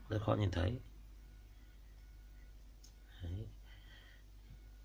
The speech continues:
Đây là chiếc đồng hồ đã qua sử dụng,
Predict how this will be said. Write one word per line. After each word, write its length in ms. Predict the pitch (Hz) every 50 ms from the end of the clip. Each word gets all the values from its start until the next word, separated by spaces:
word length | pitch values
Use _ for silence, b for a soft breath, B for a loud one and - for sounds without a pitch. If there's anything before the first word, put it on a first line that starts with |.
| - - - - - - - - - - - - - - - b b b b - -
Đây 140 | 110 110 104
là 80 | 95
chiếc 120 | - 123 110
đồng 120 | 104 98
hồ 140 | 98 92 90
đã 120 | 90 95
qua 140 | - 110 110
sử 180 | 104 90 87 82
dụng, 220 | 87 95 90 -